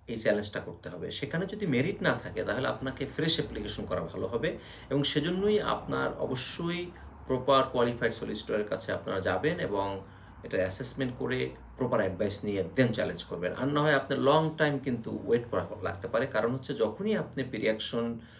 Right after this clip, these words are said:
করবেন এবং যদি তখন তারা প্রাথমিকভাবে উইথড্র করে এবং উইথড্র করার পরে কিন্তু তারা reconsider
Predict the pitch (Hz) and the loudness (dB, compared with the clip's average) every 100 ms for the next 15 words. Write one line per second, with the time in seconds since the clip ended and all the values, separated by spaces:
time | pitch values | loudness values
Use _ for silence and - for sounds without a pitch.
0 | - - 185 151 117 123 107 120 123 127 | -14 2 4 6 6 4 2 2 0 -2
1 | 139 120 - 127 120 123 123 123 - - | -2 -2 -2 0 4 6 6 4 -4 -18
2 | - 123 120 160 170 160 123 - 190 208 | 0 4 4 4 2 2 2 4 6 6
3 | 147 117 110 - - - - - - 110 | 4 2 2 -2 -18 -20 -20 -18 0 2
4 | 120 127 135 165 160 156 156 151 156 151 | 4 4 4 2 6 8 8 8 6 4
5 | 151 156 151 135 123 123 156 - 175 185 | -2 0 4 4 4 0 0 0 0 -2
6 | 180 | -2